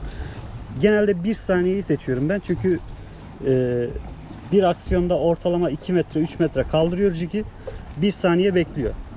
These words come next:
Yani balığın da yakalama, e, olasılığı artıyor bu şekilde. Bir saniyeyi de seçtik. Range diyor. Yani aksiyonun yapılacağı uzunluk. Zeminden yukarı ka-, e, zeminden kaç metre olsun diye soruyor bize.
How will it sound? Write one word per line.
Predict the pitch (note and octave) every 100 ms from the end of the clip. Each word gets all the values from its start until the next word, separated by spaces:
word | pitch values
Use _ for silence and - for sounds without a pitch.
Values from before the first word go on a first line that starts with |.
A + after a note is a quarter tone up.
| B2
Yani | A#2+ A2 A2+ - - - - - B2+
balığın | B2+ C#3 E3+ E3+
da |
yakalama, | D#3 D3 D#3 E3 E3+ - -
e, | B2 B2 B2 -
olasılığı | D3 D#3+ - D3 F3+ F3
artıyor | D#3 - F3+ C#3
bu |
şekilde. | A#2 A#2+ A#2+ A#2+ A3 A#3+ - - - - -
Bir | D#3+ G#3
saniyeyi | - F3+ F3+ E3+
de | D#3
seçtik. | - F3 - G3+ - - - - - - - - - - - - - - C#3+
Range | E3 G3+ G3+ -
diyor. | E3 G3
Yani | F3+ F3+
aksiyonun | F3 E3+ - - G#3 F#3+ G#3
yapılacağı | G3 F#3 - F3+ E3 F#3 G#3 - - - -
uzunluk. | E3 D#3 F3+ D3+ G#2+ - - - - - - - B2
Zeminden | D3+ F3+ F3 F3 G3+ G#3 - D#3+
yukarı | D#3 E3+ D#3+
ka-, | D3+ C#3 -
e, | C3 B2+ B2 B2 B2
zeminden | D#3+ E3 F3+ G#3
kaç | A3 G3+ -
metre | C3 C#3
olsun | A#2+ - A#2
diye | A#2
soruyor | - A#2 A#2+
bize. | A#2+ A3+